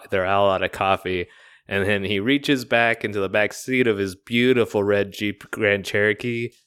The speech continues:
to get the thermos. And during that time, he nearly crashes into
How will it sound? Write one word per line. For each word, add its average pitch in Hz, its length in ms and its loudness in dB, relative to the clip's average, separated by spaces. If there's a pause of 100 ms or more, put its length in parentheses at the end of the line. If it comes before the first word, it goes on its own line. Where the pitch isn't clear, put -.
to 98 140 -2
get 95 160 -2
the - 80 -12
thermos. 151 540 -2 (100)
And 101 200 -8
during 135 360 2
that 120 220 0
time, 95 480 -2 (340)
he 95 200 -2
nearly 113 380 2
crashes 101 480 0
into 92 680 0